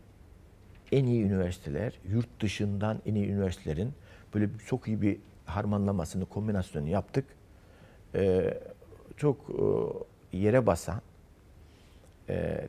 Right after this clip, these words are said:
trendleri takip eden çok sağlam bir sekiz yıllık pro-, programımız var. Müfredat deniyor buna. E, zaten programımız güçlü. Onu verecek norm kadromuz da çok güçlü.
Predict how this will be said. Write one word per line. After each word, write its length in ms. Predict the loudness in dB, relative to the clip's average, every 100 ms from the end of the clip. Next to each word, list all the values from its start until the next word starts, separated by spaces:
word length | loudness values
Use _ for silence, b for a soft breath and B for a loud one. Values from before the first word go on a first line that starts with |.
| 0
trendleri 540 | 4 4 6 4 4
takip 400 | 0 -4 2 2
eden 240 | 2 -2 -6 -12 -20 -20 -20 -20 B B B B -8
çok 220 | -6 -2
sağlam 400 | 2 4 4 2
bir 200 | 0 0 -4 -14 -20 -20 -20 -12
sekiz 360 | -2 -2 4 6
yıllık 420 | 6 6 2 0
pro-, 220 | -2 0
programımız 540 | 2 4 4 4 0
var. 100 | 0
Müfredat 480 | 0 0 2 2 2
deniyor 300 | -2 0 -2
buna. 220 | -2 -4 -6 -16 B B B B B -2
E, 120 | 2
zaten 340 | 4 4 2
programımız 580 | 2 2 4 2 0 -2
güçlü. 380 | -6 -4 -4 -4 B B B B 0
Onu 220 | 4 8
verecek 440 | 8 8 6 4
norm 300 | 4 6 6
kadromuz 560 | 4 0 2 2 0 -2
da 80 | -4
çok 280 | -4 -8 -8
güçlü. 360 | -12 -6 -6